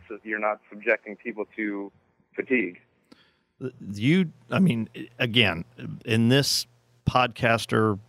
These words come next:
Speaker 2: slash coach slash parent's opinion, you hit on the word that, that signifies it all for me, and that's fatigue. I've listened to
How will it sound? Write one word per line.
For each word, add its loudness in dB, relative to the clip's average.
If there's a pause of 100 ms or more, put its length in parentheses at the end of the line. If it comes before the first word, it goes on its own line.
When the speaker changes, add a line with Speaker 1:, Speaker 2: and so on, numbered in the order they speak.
Speaker 2:
slash 2 (480)
coach 2
slash 2
parent's 2
opinion, 0 (960)
you 2
hit 4
on 4
the 0
word 2
that, 0 (280)
that 2 (320)
signifies 2
it 2
all 4
for -8
me, 2
and 0
that's -2
fatigue. -2
I've 2 (360)
listened 4
to 2